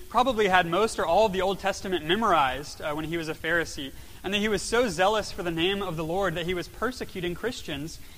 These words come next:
In his mind, this was a, a noble and righteous thing to do for God, because he was putting down what he saw to be blasphemers, idolaters that were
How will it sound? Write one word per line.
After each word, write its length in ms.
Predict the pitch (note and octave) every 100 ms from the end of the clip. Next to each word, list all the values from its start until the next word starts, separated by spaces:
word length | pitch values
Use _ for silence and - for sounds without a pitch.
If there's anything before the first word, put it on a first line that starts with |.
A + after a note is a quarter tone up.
| -
In 120 | G3 F3
his 300 | A3 D#4+ A3
mind, 380 | E3+ F3 G3
this 220 | F3 A3+ A3
was 300 | G#3+ G3+ - - -
a, 140 | F#3+
a 80 | G#3
noble 440 | F#3+ G3 B3 G#3+ F#3
and 180 | F3
righteous 460 | E3 F#3 B3 G#3+ -
thing 220 | F#3+ F#3
to 100 | F#3
do 400 | D#3 A#3 G#3 F3 - -
for 140 | - F#3
God, 380 | F3 B3 A#3 E3+
because 280 | E3+ F3+
he 100 | -
was 140 | A3+ G#3+
putting 260 | - G#3+
down 220 | G3 G3+ G3
what 120 | F#3+
he 120 | G3
saw 220 | - G3
to 120 | F#3+
be 80 | F#3
blasphemers, 960 | D#3 C#3+ F3+ - - E3+ C#3+ B2+ C3+ - - - -
idolaters 840 | E3 D#3 E3 G#3 F#3 E3 C3+ C3
that 140 | E3 D#3
were 160 | D#3